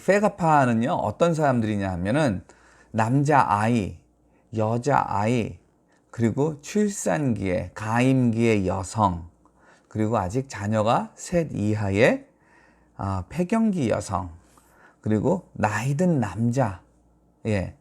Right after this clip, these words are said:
이런 사람들이 페가파라고 하는 것입니다. 예, 이 사람들은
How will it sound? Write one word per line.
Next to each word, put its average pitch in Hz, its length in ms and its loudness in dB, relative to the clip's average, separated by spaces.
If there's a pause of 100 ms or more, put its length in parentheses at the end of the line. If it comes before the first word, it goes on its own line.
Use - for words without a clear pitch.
(140)
이런 175 300 4
사람들이 143 520 -2
페가파라고 131 1080 -2
하는 98 140 -8
것입니다. - 540 -16 (560)
예, - 160 -8 (380)
이 117 60 0
사람들은 135 720 2